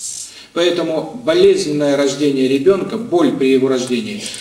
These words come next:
она позволяет женщине сконцентрироваться на любви божественной, принимая унижение жизни через боль. И если женщина рождает под наркозом или, э, в воде,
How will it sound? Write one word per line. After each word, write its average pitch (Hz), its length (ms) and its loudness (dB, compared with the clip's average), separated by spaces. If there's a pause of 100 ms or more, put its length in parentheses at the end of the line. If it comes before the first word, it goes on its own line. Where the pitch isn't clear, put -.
(220)
она 156 280 -2
позволяет 170 680 0
женщине 156 460 -2
сконцентрироваться 147 720 -2
на 143 60 0
любви 147 240 2
божественной, 139 800 0 (240)
принимая 160 560 -2
унижение 156 760 -2
жизни 123 580 -6
через 151 380 -6
боль. 104 240 -10 (380)
И 147 80 -2
если 170 400 2
женщина 143 400 -4
рождает 127 360 -4
под 190 140 -2
наркозом 123 560 -4 (1500)
или, 185 400 2
э, 151 560 -2
в 135 380 -4
воде, 143 420 0